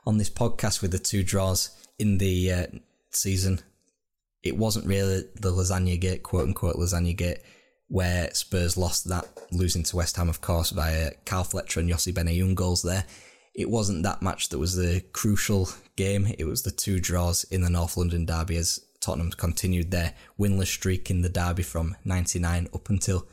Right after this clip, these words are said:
twenty ten, when obviously Harry Redknapp ended that barren spell. It wouldn't be, obviously, the dodgy lasagna sauce, but a nov-,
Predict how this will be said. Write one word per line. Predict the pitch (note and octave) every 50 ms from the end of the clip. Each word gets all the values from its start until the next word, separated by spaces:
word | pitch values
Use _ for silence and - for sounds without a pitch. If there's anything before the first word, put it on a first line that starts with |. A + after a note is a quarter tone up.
| _ _
twenty | - - G2 - -
ten, | - - - F2
when | F2 E2+ F2
obviously | F2+ F#2 F#2 - - - F2+
Harry | E2 - - G#2+ G#2+
Redknapp | G2 G2 A#2 - A2 - - - - _ _ _ _ _ _ _ _ _ -
ended | - F#2 F2 E2+ E2+ F2 D#2+ -
that | F#2+ F2 - -
barren | F2+ F2+ F2 E2+ E2+ E2 D#2+
spell. | - - - E2 D#2+ D#2 - - _ _ _ _ - _ _ _ _ _ _ _ _ _ _ _ _ _ _ _ _ _ _ _ _ _ _ _ _ _ _ -
It | A2+ A2+
wouldn't | A2+ A#2+ B2 A#2+ C#2 D#2+
be, | G#2+ G2+ G2+ G2+ G2 -
obviously, | - F2+ G2 F#2+ - - F#2+ F#2
the | F#2+ F#2
dodgy | F#2 F#2+ F2+ F2 - - F#2
lasagna | F2+ F2 F#2 F2 F2 F2 E2+
sauce, | - - E2+ F2 F2 -
but | - - - F#2+ - - - - - -
a | F#2 F#2 F#2 F#2 F2+ - -
nov-, | - F2+ G2 F#2 G2+